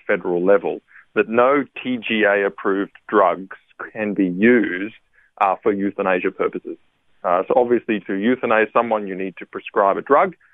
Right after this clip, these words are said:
uh, and they need to take it and it will kill them. But, uh, the drugs that we sell in Australia, uh, are largely T G A approved, um, and those are the ones you get prescribed. But, uh, the Liberal Party will not allow those approved drugs to be used for euthanasia. Now,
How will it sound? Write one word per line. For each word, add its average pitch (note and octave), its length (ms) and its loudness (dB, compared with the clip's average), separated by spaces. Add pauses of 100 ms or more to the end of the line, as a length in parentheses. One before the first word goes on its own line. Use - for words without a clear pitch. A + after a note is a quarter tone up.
(260)
uh, F2 300 2
and - 120 -6
they G2 100 0
need F#2+ 180 -2
to G#2 140 -16
take B2 220 2
it B2+ 140 -2
and G#2 100 -2
it F#2+ 80 -6
will F#2+ 180 -6
kill C3 220 0
them. A#2 320 -6
But, G#2+ 220 2 (240)
uh, G#2 300 0 (200)
the - 80 -6
drugs B2 380 2
that A2+ 80 -10
we A2+ 200 -8
sell A#2+ 160 0
in G2 120 -4
Australia, A#2 580 0 (380)
uh, - 20 -2
are G#2 260 2
largely G#2+ 380 2
T A2 240 -2
G G#2 200 -2
A G2 160 2
approved, C#3+ 560 -2 (220)
um, G2+ 500 0
and G2+ 400 0
those G2+ 220 4
are - 20 -8
the G2 80 -6
ones G#2 200 0
you G#2+ 60 -6
get G#2 140 0
prescribed. G#2+ 540 2
But, G#2 160 -6 (120)
uh, G#2+ 200 -2 (300)
the A2+ 60 -6
Liberal A#2 280 2
Party A#2+ 560 -2
will G#2 100 0
not G#2+ 160 2
allow A2 380 4
those F#2 240 -2
approved F#2+ 400 -2
drugs G2+ 320 0
to - 40 -20
be G2+ 120 -8
used G2+ 300 -8
for G2 60 -14
euthanasia. F#2+ 680 -4
Now, G#2 240 -2